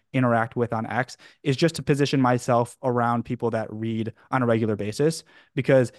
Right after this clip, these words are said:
even if you do the high level thought experiment of,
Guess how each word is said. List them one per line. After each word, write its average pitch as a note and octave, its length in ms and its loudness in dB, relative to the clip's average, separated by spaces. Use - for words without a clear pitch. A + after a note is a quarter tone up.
even E3+ 240 0
if E3 100 -4
you D3 80 -2
do C#3 120 0
the C3 100 0
high C3+ 240 0
level A#2+ 600 0
thought A#2+ 360 -2
experiment A#2 640 -4
of, A2 320 0